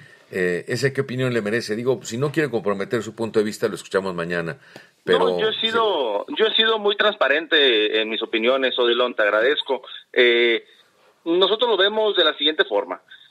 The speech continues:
Speaker 2: Ya existe una sentencia muy clara por parte del,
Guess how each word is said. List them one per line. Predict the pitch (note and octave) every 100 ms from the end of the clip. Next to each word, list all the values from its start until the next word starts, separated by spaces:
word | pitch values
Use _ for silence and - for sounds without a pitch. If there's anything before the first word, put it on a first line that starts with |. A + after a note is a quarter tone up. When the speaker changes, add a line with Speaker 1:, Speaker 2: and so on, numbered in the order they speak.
| _ -
Speaker 2:
Ya | D3+ A#3+
existe | A#3 A#3+ A#3 - G#3+ G3+ C3+ C#3+
una | D3+ F#3+ F3+
sentencia | C3+ B2 C#3+ D#3+ - C#3 -
muy | A2 A#2+
clara | B2 A2+ C3+
por | A#2 -
parte | G#2+ A2 B2+
del, | A2+ F#2+ F2+ D#2+